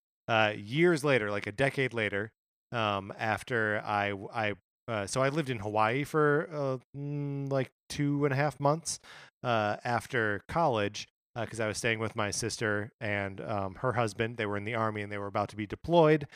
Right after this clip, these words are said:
Uh, so she was like, "Come stay in our house, take care of our dog," and all that. So I did that for just a little bit. Um, and when I came back to the mainland, I moved to Chicago with some friends of mine, and it was, uh, the very beginning of November.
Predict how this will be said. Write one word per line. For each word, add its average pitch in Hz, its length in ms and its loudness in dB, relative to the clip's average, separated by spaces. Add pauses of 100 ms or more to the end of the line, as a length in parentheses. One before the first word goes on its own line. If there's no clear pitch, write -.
(320)
Uh, 107 340 2
so 104 320 0
she 117 140 -4
was 104 120 -6
like, 107 140 -4
"Come 107 360 -2
stay 104 240 -2
in 101 80 -2
our 101 80 -2
house, 98 300 0
take 104 180 -6
care 110 120 0
of 95 100 -4
our 95 100 -2
dog," 95 340 -2 (380)
and 107 100 0
all 98 140 0
that. 90 220 -4 (180)
So 131 100 2
I 131 40 4
did 131 140 0
that 123 180 4
for 123 140 0
just 113 200 -6
a 127 40 -2
little 110 180 2
bit. 98 220 -2 (480)
Um, 104 340 -2 (120)
and 107 260 0
when 107 120 -2
I 104 120 -2
came 131 320 -4
back 120 220 4
to 117 80 -6
the 104 80 -8
mainland, 143 680 2
I 110 220 2
moved 110 280 -6
to 110 200 -2
Chicago 117 540 0
with 107 220 -2
some 101 300 -6
friends 156 280 2
of 120 60 0
mine, 98 360 0 (460)
and 117 140 0
it 117 140 0
was, 107 460 0
uh, 104 260 -2
the 110 100 -4
very 117 400 2
beginning 120 760 -2
of 107 500 0
November. 98 580 0